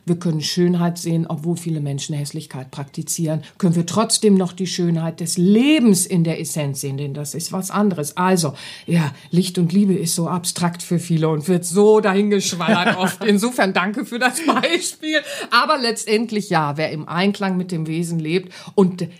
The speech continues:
Speaker 1: wenn das innere Wesen zum Navigator der Orientierung für deine Gedanken wird, ja, dann wird auch jede Konsequenz sinnhaft und sie wird wundervoll, weil deine Gedanken und dein Wesen werden eins.
Speaker 2: Hm.
Speaker 1: Oh, das
Speaker 2: Oh,
Speaker 1: ist schön.
Speaker 2: das ist ein schönes
Speaker 1: Schönes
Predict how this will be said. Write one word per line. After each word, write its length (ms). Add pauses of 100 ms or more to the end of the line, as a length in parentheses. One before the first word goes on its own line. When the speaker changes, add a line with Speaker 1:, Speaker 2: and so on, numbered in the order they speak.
Speaker 1:
wenn 220
das 160
innere 460
Wesen 260
zum 220
Navigator 680
der 160
Orientierung 640
für 160
deine 260
Gedanken 800
wird, 300 (260)
ja, 260 (180)
dann 280
wird 360
auch 180
jede 300
Konsequenz 840 (440)
sinnhaft 580 (220)
und 160
sie 140
wird 200
wundervoll, 680 (280)
weil 340 (140)
deine 240
Gedanken 560
und 140
dein 200
Wesen 360
werden 280
eins. 560 (300)
Speaker 2:
Hm. 120
Speaker 1:
Oh, 580
das 160
Speaker 2:
Oh, 140
Speaker 1:
ist 120
schön. 100
Speaker 2:
das 120
ist 140
ein 60
schönes 320
Speaker 1:
Schönes 260